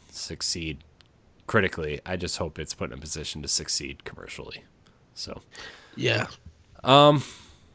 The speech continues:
Speaker 1: all right, next on the list is, uh, Metroid Prime four. You know, Retro's making some moves. Retro is making a lot of moves recently.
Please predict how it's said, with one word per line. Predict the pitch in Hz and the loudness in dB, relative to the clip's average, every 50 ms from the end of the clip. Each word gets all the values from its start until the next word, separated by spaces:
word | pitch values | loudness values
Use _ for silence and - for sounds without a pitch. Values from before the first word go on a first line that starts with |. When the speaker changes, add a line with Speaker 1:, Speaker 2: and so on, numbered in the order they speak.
| - _ _ - - - - - - - - - _ _ _ _ _ _ _ - - - - 127 | -20 _ _ -20 -20 -20 -20 -20 -20 -20 -20 -20 _ _ _ _ _ _ _ -20 -20 -2 6 10
Speaker 1:
all | 131 | 12
right, | 123 110 - - | 12 12 10 8
next | 113 117 123 - - - | 4 4 4 4 6 6
on | 127 120 113 | 6 6 8
the | 110 | 6
list | 107 107 107 101 - - - | 6 6 6 6 6 4 4
is, | 98 95 87 85 - | 4 4 4 4 4
uh, | 95 90 87 87 87 87 - - - - - - _ _ _ _ _ _ _ _ - | 4 4 4 2 0 -2 -4 -8 -14 -20 -20 -20 _ _ _ _ _ _ _ _ -8
Metroid | - 107 104 95 - 107 98 - | -2 0 2 4 4 4 4 4
Prime | - 104 95 92 85 | 4 2 2 2 0
four. | - - - 113 113 113 107 107 - - - - - - - - - - - - - _ _ _ _ _ _ _ _ _ - | 0 4 6 8 10 10 10 8 6 2 -10 -20 -20 -20 -20 -20 -20 -20 -20 -20 -20 _ _ _ _ _ _ _ _ _ -2
You | 101 95 | 0 2
know, | 92 90 87 85 - - _ _ - - - _ _ _ _ _ - | 4 4 2 0 -2 -8 _ _ -20 -20 -20 _ _ _ _ _ 0
Retro's | 120 110 104 98 - - 120 110 95 | 4 6 6 6 8 8 8 8 8
making | 107 117 113 110 117 104 | 8 6 6 6 6 4
some | - 117 110 107 | 4 4 4 6
moves. | 113 120 117 107 95 - - - - - _ _ _ _ - - - | 6 6 6 6 4 2 2 0 -2 -8 _ _ _ _ -20 -12 -6
Retro | - 92 90 - - 110 104 101 | -2 -2 0 2 4 4 6 6
is | 101 95 98 | 4 2 2
making | 98 98 95 92 - 107 98 | 2 2 2 2 2 0 0
a | 90 | 0
lot | 85 85 85 90 95 | 2 2 4 4 4
of | 98 95 | 4 4
moves | 98 98 98 92 85 - | 4 4 4 4 4 2
recently. | 98 92 - - 95 85 85 87 85 80 - | 2 2 2 0 -2 -4 -4 -4 -4 -6 -8